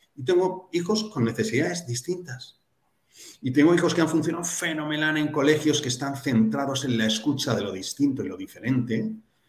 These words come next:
Eh, yo no sé si se puede decir el nombre, pero sí puedo decir que hay un centro que lidera, es un centro que no sé si lo conocéis, se llama Aretella, es un colegio espectacular. O sea, la capacidad de escucha que tienen, de seguimiento del alumno, porque ese alumno necesita esa escucha.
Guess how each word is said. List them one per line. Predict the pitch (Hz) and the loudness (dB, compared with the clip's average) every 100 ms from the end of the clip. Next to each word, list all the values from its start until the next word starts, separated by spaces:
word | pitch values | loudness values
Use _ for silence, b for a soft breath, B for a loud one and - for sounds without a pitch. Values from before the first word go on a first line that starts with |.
| _ _ _ | _ _ _
Eh, | 98 90 87 87 _ | -4 -2 -4 -8 _
yo | 101 | -8
no | 98 | -6
sé | 98 | -6
si | - - - | -8 -12 -16
se | - 127 | -14 -6
puede | 107 101 | -4 -4
decir | 104 | -6
el | 95 | 0
nombre, | 110 107 104 | 4 6 4
pero | 92 90 | 0 -4
sí | 95 | -4
puedo | - 117 113 | 2 4 6
decir | 110 113 - | 4 2 0
que | 107 | 4
hay | 110 | 4
un | 107 | 4
centro | - 110 110 110 | 4 2 4 2
que | 113 | 4
lidera, | 110 120 123 110 B B B _ | 6 8 8 6 B B B _
es | 117 | 0
un | 110 | 2
centro | 107 107 | 2 0
que | |
no | 104 | 0
sé | 110 | 0
si | |
lo | 113 | 2
conocéis, | 107 107 113 170 165 - | 2 0 2 2 0 -6
se | - | -2
llama | 104 117 | 2 4
Aretella, | 107 104 139 139 151 147 - b b | 2 4 4 6 2 0 -10 b b
es | - | -6
un | 110 | -2
colegio | 104 - 127 - | -2 -4 -8 -6
espectacular. | - - - - 113 104 98 - - - | -6 -6 -8 -10 -8 -4 -4 -4 -8 -18
O | |
sea, | - 92 | -12 -10
la | 90 | -8
capacidad | 95 - - 107 123 | -10 -12 -10 -6 -4
de | 113 | -2
escucha | - 131 127 127 117 | -2 -2 -2 -2 -6
que | 113 | 0
tienen, | 131 123 117 | 4 6 6
de | 110 | 6
seguimiento | 110 113 143 147 | 6 6 6 4
del | |
alumno, | 143 175 170 - | 6 6 4 4
porque | 147 - 135 165 | 2 4 4 4
ese | 165 | 4
alumno | 139 165 143 110 | 4 4 4 4
necesita | 107 - 107 107 101 | 2 0 -8 -10 -12
esa | - | -16
escucha. | - - - | -18 -18 -18